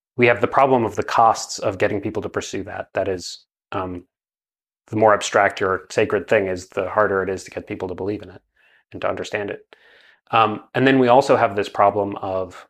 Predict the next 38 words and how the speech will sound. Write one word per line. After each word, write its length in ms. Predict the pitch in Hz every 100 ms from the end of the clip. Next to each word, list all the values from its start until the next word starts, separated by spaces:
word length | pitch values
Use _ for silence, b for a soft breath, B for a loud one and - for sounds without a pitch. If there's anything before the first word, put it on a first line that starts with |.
| -
um, 320 | 101 95 - -
new 280 | 120 147
interests 440 | 127 110 120 - -
and 140 | 98
concerns 460 | 107 98 98 95 95
arising 760 | 92 107 127 104 90 87 101 _ -
in 100 | 107
people's 240 | 113 104
practical 500 | - 101 98 - 98
lives 400 | 92 87 87 92 -
such 360 | - 107 107 -
that 300 | 90 90 _ _ _ _
the 100 | -
sacred, 480 | 104 131 123 117 - _ _ _ b _
what 220 | 123 139
the 80 | 143
sacred 280 | 151 127 120
is 140 | 113
just 180 | 131 -
naturally 380 | 135 147 147 110
changes 360 | - 117 101
shape 280 | - 127 127
over 200 | 98 98
time 360 | - 117 98 92
because 500 | 95 - 104 98 - B B B
we 60 | 110
have 100 | 120
different 240 | 117 113 104
shared 220 | 101 -
projects 600 | 156 139 107 - - -
over 180 | 110 98
time 300 | 90 90 92
and 220 | 101 92 - _ _ _ _ 95 -
individual 460 | 98 104 104 95
long-term 380 | 92 92 - 135
projects 380 | 127 92 - -
over 140 | - -
time. 320 | 101 98